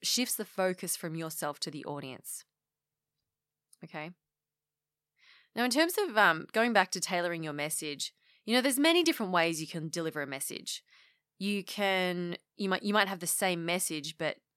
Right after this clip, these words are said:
you can adapt it to suit different audiences. I want you to think about it like, like you're landing a fish. Let's say you're going fishing and you wanna catch a particular fish. Different fish require different types of bait and fishing techniques.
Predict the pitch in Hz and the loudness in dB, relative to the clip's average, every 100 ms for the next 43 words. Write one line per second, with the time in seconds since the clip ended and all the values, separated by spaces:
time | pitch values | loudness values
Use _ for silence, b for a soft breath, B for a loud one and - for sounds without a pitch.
0 | _ - 175 170 165 165 151 - 180 160 | _ -16 -10 -6 -6 -6 -10 -10 -6 -6
1 | 156 156 156 - - - 175 - 170 - | 4 2 2 -8 -6 -2 -2 -4 -6 -8
2 | - 151 147 139 139 - - - - _ | -10 -8 -8 -10 -10 -12 -10 -10 -12 _
3 | _ _ _ _ b b 214 262 320 302 | _ _ _ _ b b 0 2 2 2
4 | 240 190 202 175 - 165 156 151 - - | -2 2 4 4 2 2 4 4 0 -12
5 | _ _ _ _ _ _ b - 190 240 | _ _ _ _ _ _ b -10 0 2
6 | 214 208 202 185 156 - 175 - - - | 4 4 4 -2 -4 -6 -2 -2 -2 -4
7 | 202 240 240 240 214 - 175 151 143 180 | -4 -2 0 0 0 -4 -4 -4 -6 -2
8 | 180 175 170 - 208 - - b b b | 0 -2 -4 -4 -4 -2 -4 b b b
9 | b - 214 - 202 - 180 170 160 - | b -4 -4 -4 -6 -4 -2 0 0 -4
10 | _ - 196 - - - _ _ b b | _ -4 -2 0 -2 -4 _ _ b b
11 | b - 277 359 330 - 247 - 214 214 | b 0 2 2 0 0 0 0 0 2
12 | 190 190 208 185 196 180 180 156 160 156 | 2 0 -4 -2 -2 -2 -6 -2 0 0
13 | - 156 156 - 170 165 156 151 - 226 | -4 -12 -12 -6 -6 -4 -8 -10 -4 -2
14 | 190 - - - | -2 -6 -10 -10